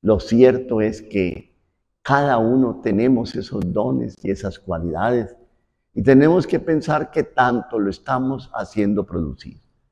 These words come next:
La invitación que nos hace hoy el Evangelio es, hemos recibido cada uno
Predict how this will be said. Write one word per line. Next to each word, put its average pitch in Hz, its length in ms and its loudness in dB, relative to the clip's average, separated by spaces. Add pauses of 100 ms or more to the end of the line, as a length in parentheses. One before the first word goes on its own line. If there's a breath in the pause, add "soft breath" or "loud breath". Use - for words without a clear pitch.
(520)
La 107 160 2
invitación 98 720 0
que 107 140 -4
nos 90 220 -4
hace 101 260 -6
hoy 98 160 0
el 92 100 -2
Evangelio 104 760 -4 (320)
es, - 320 -16 (760)
hemos 101 360 2
recibido 107 800 0
cada 95 320 -2
uno 151 540 -2